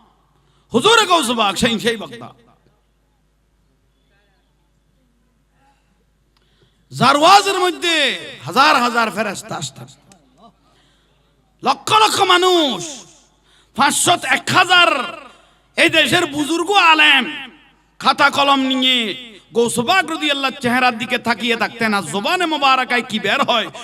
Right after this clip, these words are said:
শুধু লেখার জন্য অপেক্ষা করতেন। আল্লাহর ওলিরা সামনে বসে থাকতেন, গৌস পাক রাদিয়াল্লাহু তাআলা।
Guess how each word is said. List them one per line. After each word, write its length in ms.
শুধু 200
লেখার 380
জন্য 220
অপেক্ষা 340
করতেন। 340
আল্লাহর 340
ওলিরা 320
সামনে 320
বসে 220
থাকতেন, 340
গৌস 220
পাক 260
রাদিয়াল্লাহু 380
তাআলা। 360